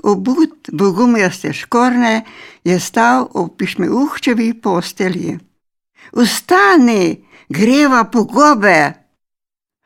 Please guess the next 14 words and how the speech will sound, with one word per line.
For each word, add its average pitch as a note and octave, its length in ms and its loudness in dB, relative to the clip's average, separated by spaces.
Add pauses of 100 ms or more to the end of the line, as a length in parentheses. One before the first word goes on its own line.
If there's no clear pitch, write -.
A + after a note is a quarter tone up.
"Hm," G#3+ 1040 0 (300)
je A#3+ 160 2
zamomljal A3 840 2
Pišmeuhec, A3 1000 -2 (320)
a F3 200 0
ni C#4 360 2
odprl G3 540 -4
oči. F3+ 540 -8 (1120)
Pikolovček A3 920 -2
je A3 100 0
potegnil A3 720 0
odejo G3 520 -2
iz F#3 180 -6
njega. D#3 440 -4